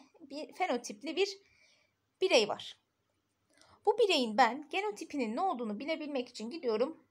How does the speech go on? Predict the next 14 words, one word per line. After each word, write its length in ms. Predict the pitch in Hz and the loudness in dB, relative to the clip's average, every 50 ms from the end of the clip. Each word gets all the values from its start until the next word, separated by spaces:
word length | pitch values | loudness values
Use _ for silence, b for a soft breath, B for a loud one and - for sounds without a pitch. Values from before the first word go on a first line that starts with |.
| _ _ _ _ _ - | _ _ _ _ _ -14
çekinik 440 | - - 392 392 294 226 214 214 - | -8 -6 -6 -4 -4 -6 -6 -6 -4
bireyle 300 | 330 262 220 247 302 302 | -2 -2 -2 -2 -4 -4
çaprazlıyorum. 640 | - 269 175 - - 190 196 202 185 175 - 196 - _ _ _ _ _ _ _ _ b b b b b b b b | -2 -4 -4 -2 -4 -6 -6 -4 -8 -10 -10 -10 -14 _ _ _ _ _ _ _ _ b b b b b b b b
Eğer 320 | - 311 427 466 392 294 262 | 0 4 6 6 6 4 2
çekinik 460 | - - 381 381 427 415 349 302 - | -2 -6 -6 -6 -6 -8 -8 -8 -6
bireyle 280 | 277 294 269 247 214 208 | -2 -2 0 -2 -2 -2
çaprazlama 560 | - 277 269 269 294 311 311 269 285 302 349 | 0 -2 -2 2 2 2 2 2 -2 -4 -6
sonucunda 680 | 349 - 320 269 254 262 - 254 254 233 220 214 180 190 - - _ _ _ - | -6 -2 -2 0 0 0 0 0 0 2 6 4 4 4 2 -14 _ _ _ -6
bakın 320 | 214 220 214 - 208 - - _ _ _ _ _ _ _ _ _ _ _ _ _ _ _ _ _ - | -6 -6 -6 -6 -12 -12 -14 _ _ _ _ _ _ _ _ _ _ _ _ _ _ _ _ _ -8
ne 140 | 254 311 440 | -2 0 2
oluşursa, 640 | 480 381 254 233 214 - 220 196 - - - 185 208 - | 2 2 2 0 -4 -6 -8 -8 -6 -6 -8 -8 -8 -10
bakın 340 | - 214 208 - 196 202 214 | -12 -10 -10 -8 -10 -8 -6
büyük 300 | 294 359 403 403 - - | -2 -2 -2 -2 0 2
A, 260 | 311 269 302 381 - | 2 2 2 0 -4